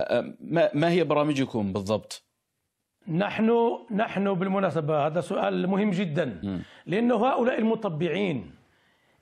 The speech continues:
Speaker 2: دائمًا يلعبون على هذا الوتر، بأنه نحن كمناهضين للتطبيع وللحركة الصهيونية أننا ضد اليهود و م-، يعني مرضى بالكراهية
Speaker 1: مم.
Speaker 2: وبالانقسام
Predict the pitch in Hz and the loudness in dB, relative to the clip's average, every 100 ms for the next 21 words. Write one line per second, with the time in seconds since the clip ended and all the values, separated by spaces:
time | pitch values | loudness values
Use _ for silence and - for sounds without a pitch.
0 | 180 269 381 247 254 240 214 214 240 214 | -2 0 2 2 4 2 0 2 2 2
1 | 226 196 185 196 185 185 139 95 - _ | 2 2 0 0 0 0 -4 -4 -18 _
2 | _ _ _ - 214 254 247 254 - 233 | _ _ _ -2 2 4 4 2 2 2
3 | 254 233 220 226 175 208 277 240 220 220 | 2 2 2 2 0 2 2 2 0 -2
4 | - 165 208 180 196 190 214 208 - - | -4 0 2 2 0 0 -2 -2 -4 -2
5 | 160 180 196 226 254 254 - - - - | -2 0 0 2 2 0 -4 -18 -20 -8
6 | 254 247 247 233 233 170 208 196 190 233 | -2 2 2 0 0 0 2 2 2 0
7 | - - _ - 208 214 214 214 - - | -2 -18 _ -6 0 4 4 2 -4 -20
8 | _ - 220 214 214 220 190 180 220 247 | _ -6 0 2 2 -2 -4 0 2 2
9 | 214 233 214 - 208 170 233 233 240 - | 2 0 0 0 2 2 2 2 2 -2
10 | - - 87 95 - _ _ - - - | -14 -16 -14 -14 -16 _ _ -20 -20 -10
11 | - 214 233 214 220 202 196 226 320 | -2 2 2 2 0 0 2 2 -2